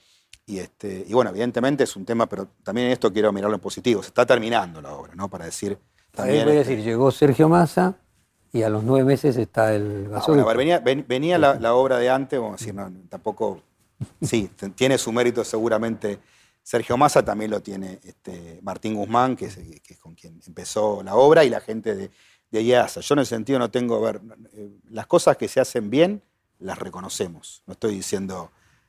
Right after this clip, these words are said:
Speaker 1: este, que, este, que está todo mal, digo, bienvenido sea, buenísimo que se está terminando el gasoducto. Es una gran noticia.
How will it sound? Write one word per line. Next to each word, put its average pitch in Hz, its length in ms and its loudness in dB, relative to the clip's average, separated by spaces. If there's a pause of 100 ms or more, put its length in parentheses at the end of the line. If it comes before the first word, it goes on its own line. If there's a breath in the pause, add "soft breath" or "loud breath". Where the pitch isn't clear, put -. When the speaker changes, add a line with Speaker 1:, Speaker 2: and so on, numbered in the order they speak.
Speaker 1:
este, 92 260 -20
que, 92 240 -16
este, - 120 -20
que - 80 -20
está 90 160 -12
todo 113 200 -2
mal, 135 220 4
digo, 117 180 2
bienvenido 104 460 0
sea, 143 180 6
buenísimo 110 640 -2
que 92 120 -6
se - 100 -12
está 98 120 -8
terminando 95 320 -12
el 90 60 -16
gasoducto. 82 480 -16
Es 147 60 -20
una 104 80 -12
gran 117 160 -4
noticia. - 400 -12